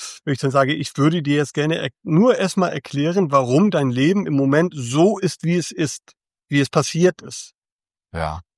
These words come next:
Speaker 1: „Und dann kannst du das und das könntest du jetzt ändern und du könntest das mal versuchen.“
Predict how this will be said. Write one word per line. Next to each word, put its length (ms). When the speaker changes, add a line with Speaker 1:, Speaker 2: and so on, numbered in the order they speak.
Speaker 1:
„Und 140
dann 120
kannst 340
du 120
das 280
und 200
das 300
könntest 400
du 40
jetzt 240
ändern 420
und 100
du 80
könntest 380
das 180
mal 160
versuchen.“ 560